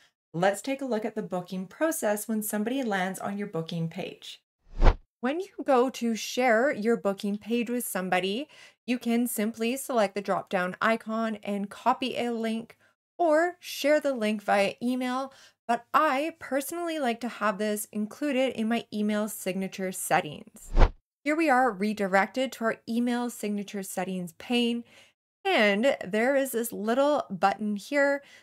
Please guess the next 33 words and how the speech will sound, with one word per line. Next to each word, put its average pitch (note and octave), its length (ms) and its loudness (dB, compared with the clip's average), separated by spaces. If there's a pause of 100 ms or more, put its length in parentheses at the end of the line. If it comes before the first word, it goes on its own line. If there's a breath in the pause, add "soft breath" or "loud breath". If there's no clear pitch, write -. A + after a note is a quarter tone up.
(140 loud breath)
that G3+ 160 -8
says, G#3+ 220 2
"Include C4+ 640 -4
a C4 140 0
link G#3+ 360 0
to G#3+ 100 -8
my G3+ 140 0
bookings F#3 480 -4
page A#3 460 -4 (100)
in G#3+ 240 -2
my G3+ 240 -2
signature." F#3 920 -2 (520 loud breath)
So A3+ 80 4
if G3 100 -8
we C#4 300 -2
go C#4 200 2
ahead G#3 320 0
and G#3 220 -4
click - 440 -6
this A#3+ 260 -2 (100)
on, G3+ 360 -4 (400 soft breath)
then G#3+ 100 -2
we A#3 100 0
can D#4 200 -10
see A3+ 340 -2
that G#3 300 -2
this G3+ 240 -2
book F#3+ 460 -4
time A#3 320 -4
to - 120 -10
meet G3 240 -4
with F#3 280 -8
me A#3+ 340 -2